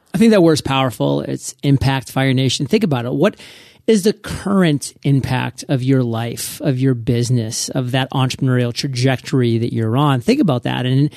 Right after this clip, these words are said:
if you like the answers, then good. Like, keep, keep going. Like, that's what it's all about. But if you don't,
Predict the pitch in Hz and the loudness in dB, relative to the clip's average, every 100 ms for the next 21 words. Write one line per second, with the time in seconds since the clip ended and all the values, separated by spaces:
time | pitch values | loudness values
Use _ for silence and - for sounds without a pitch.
0 | - - 180 135 175 156 185 160 151 202 | -16 -4 -2 2 4 4 2 2 4 4
1 | 254 147 135 131 123 131 120 139 277 196 | 2 2 2 2 2 0 2 0 2 0
2 | 123 127 - 165 - - 180 151 165 262 | -2 -4 -4 -8 -8 -8 -4 0 0 0
3 | 135 117 123 151 - 156 147 131 107 156 | -2 -4 -4 -6 -2 0 2 0 0 0
4 | 196 143 139 - 135 233 247 233 | 0 0 -2 -2 2 6 6 4